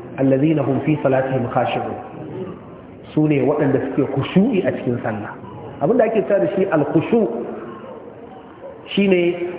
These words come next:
as-sukunu wa husnul hay'ati fi salah. In kana sallah, kowa ya gane sallah kake, kai ma ka gane sallah kake yi. Tsayuwarka da nutsuwarka da shagaltar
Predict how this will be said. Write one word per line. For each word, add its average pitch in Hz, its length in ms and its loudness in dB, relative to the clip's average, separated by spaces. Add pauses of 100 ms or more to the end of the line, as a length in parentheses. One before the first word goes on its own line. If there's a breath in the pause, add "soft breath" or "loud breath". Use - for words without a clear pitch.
as-sukunu 196 1200 4 (180)
wa 143 140 4
husnul 175 380 4
hay'ati 156 480 2
fi 139 160 0
salah. - 380 -2 (640)
In 185 100 4
kana 208 340 2
sallah, 180 320 2 (380)
kowa 185 180 0
ya 185 80 2
gane 156 280 0
sallah 143 260 2
kake, 131 320 -4
kai 220 100 4
ma 233 140 2
ka - 120 -4
gane 170 360 2
sallah 156 240 2
kake 131 260 -2
yi. 107 140 -4 (1700)
Tsayuwarka 190 600 2 (1000)
da 160 80 4
nutsuwarka 190 680 2 (1400)
da 131 140 2
shagaltar 190 640 2